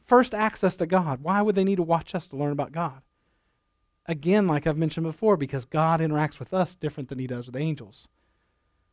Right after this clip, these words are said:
They don't have the opportunity for redemption. If they turn against God, they fall from heaven and become a demon.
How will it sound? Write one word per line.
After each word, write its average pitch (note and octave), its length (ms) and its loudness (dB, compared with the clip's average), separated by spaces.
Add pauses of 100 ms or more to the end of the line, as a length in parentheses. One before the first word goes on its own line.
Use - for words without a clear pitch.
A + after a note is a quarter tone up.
(200)
They F#3 140 8
don't B3 160 6
have G#3+ 320 8
the G3+ 140 8
opportunity G#3+ 520 8
for F3+ 400 4
redemption. F3 760 2 (840)
If G#3+ 260 10
they G#3+ 240 10
turn A#3 220 6
against G3 320 4
God, E3 460 6 (280)
they G3+ 240 8
fall G3 480 8
from F#3+ 220 2
heaven E3+ 540 4 (520)
and F#3+ 140 4
become F#3 420 6
a F#3+ 60 4
demon. F3+ 480 2